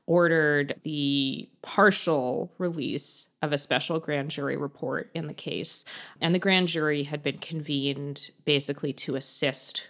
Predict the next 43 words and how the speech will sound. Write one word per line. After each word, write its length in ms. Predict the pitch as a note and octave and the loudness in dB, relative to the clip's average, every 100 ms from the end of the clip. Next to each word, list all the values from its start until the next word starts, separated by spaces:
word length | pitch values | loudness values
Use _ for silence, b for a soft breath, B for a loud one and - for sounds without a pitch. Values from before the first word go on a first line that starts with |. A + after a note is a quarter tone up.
| _ | _
Willis. 380 | C#3+ A#2+ G1+ - | -4 -4 -2 0
So 220 | - - | 2 2
they 120 | D3 D3+ | 2 0
were 160 | D3 | 0
not 360 | C#3+ C3 C3 - | 0 0 -2 0
there 240 | C#3 B2+ | 0 0
to 200 | - - | -4 -6
make 360 | D3 C#3 D3 - | -6 -6 -6 -6
charging 460 | - D#3+ E3 G3 | -2 0 0 -2
decisions. 540 | G3 G3 G#3+ G#3 A3+ F3 | -2 0 -2 0 0 0
It 100 | D3 | -2
will 100 | D3 | -4
be 160 | C#3 | -6
Willis 360 | C3 C#3 C#3 - | -4 -4 -2 -4
and 100 | C#3+ | -6
her 100 | C3+ | -10
team 420 | - C#3 C#3+ D#3+ B B B - | -6 -4 -2 -2 B B B -2
that 240 | C3+ - | -2 0
make 220 | D#3 C3+ | -4 -2
the 80 | G#2+ | -4
charging 380 | - C3+ C#3 C#3+ | -2 -2 -2 -4
decisions, 760 | C#3 - C3 B2+ C3 B2 - | -4 -4 -4 -4 -6 -6 -4
um, 280 | - C3 C3 | -2 -4 -4
with 140 | C#3 | -6
a 60 | F#3+ | -4
different 320 | - - G3 | -4 -2 -2
grand 320 | G3 F#3+ F#3+ | -2 0 0
jury. 400 | G3 G3+ G#3 A#3 B B B | 0 -2 -2 -2 B B B
But 120 | D#3 D3+ | -2 0
this 180 | C#3+ | 0
grand 280 | - C#3 C#3 | 0 -2 -2
jury 240 | C#3 C3 C3 | -2 -4 -4
was 180 | C3 | -4
sort 160 | - C3 | -4 -4
of 180 | B2 C3 | -6 -4
there 280 | C3 B2+ B2+ | -2 -2 -4
to 180 | - | -6
kind 220 | C#3 B2+ C3 | -8 -10 -10
of 80 | |
put 140 | - D3 | -6 -6
together 340 | - A#2 F2+ | -4 -6 -6
a 100 | F2+ | -4
report, 640 | G#2 C3+ - C#3+ C3 A#2 | -6 -6 -6 -2 0 -2